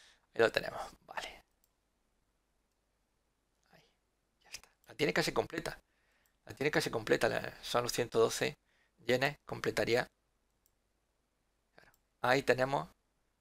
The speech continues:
nuestra bonita V. Uy, perdón. Uy, perdón. Que ya se me ha venido la, la puñetera cruceta. Ahí la tenemos, ¿verdad?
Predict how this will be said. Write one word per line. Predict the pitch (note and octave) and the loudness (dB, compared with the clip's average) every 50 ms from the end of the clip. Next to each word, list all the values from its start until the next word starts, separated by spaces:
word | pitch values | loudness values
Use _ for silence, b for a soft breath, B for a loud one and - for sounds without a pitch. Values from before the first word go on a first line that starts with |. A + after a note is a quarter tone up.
| _ _ _ | _ _ _
nuestra | - A#2 - - A#2 A2 | -20 -18 -4 2 2 4
bonita | A2 A2+ B2 C3 - - C3 C#3+ - - - _ _ _ _ _ _ _ _ _ _ _ _ _ _ _ _ _ _ _ _ _ _ _ _ _ _ _ _ _ _ | 4 4 0 0 0 2 2 2 2 0 -10 _ _ _ _ _ _ _ _ _ _ _ _ _ _ _ _ _ _ _ _ _ _ _ _ _ _ _ _ _ _
V. | - A#2 - - - - _ _ _ _ _ _ - | -4 -4 -4 -6 -10 -20 _ _ _ _ _ _ -20
Uy, | - | -14
perdón. | - - A#2 B2+ C3+ B2+ - _ _ _ _ _ _ _ _ _ _ _ _ _ _ _ _ _ _ | -10 -6 -2 -2 -2 -4 -6 _ _ _ _ _ _ _ _ _ _ _ _ _ _ _ _ _ _
Uy, | - C3+ D3 D#3 | -8 -6 -6 -6
perdón. | - - - - B2 B2 A#2 - _ _ _ _ | -8 -10 -10 -8 -10 -10 -12 -16 _ _ _ _
Que | - - | -16 -10
ya | - B2+ | -8 -8
se | - C3+ | -8 -6
me | C3 B2+ | -4 -2
ha | B2 | -2
venido | B2 B2 B2+ A#2+ | -2 -2 -2 -2
la, | B2 | -2
la | A#2+ - - _ _ - - | -4 -4 -10 _ _ -20 -20
puñetera | - C3+ B2+ B2+ B2+ - - B2+ B2+ B2+ - | -20 -20 -16 -14 -14 -14 -10 -8 -8 -8 -8
cruceta. | - C#3 C3 - - C#3 - - - - _ _ _ _ _ _ _ _ _ _ _ _ _ _ _ _ _ _ _ _ _ _ _ _ _ _ _ _ _ _ _ _ _ _ _ _ _ _ _ _ _ _ | -10 -16 -8 -4 -4 -2 -2 -4 -8 -8 _ _ _ _ _ _ _ _ _ _ _ _ _ _ _ _ _ _ _ _ _ _ _ _ _ _ _ _ _ _ _ _ _ _ _ _ _ _ _ _ _ _
Ahí | - B2+ | -20 -18
la | A#2 A2 | -18 -18
tenemos, | - - - - _ _ _ | -18 -20 -20 -20 _ _ _
¿verdad? | - C#3+ C3+ D3 F#3 - - | -6 0 2 2 2 2 -2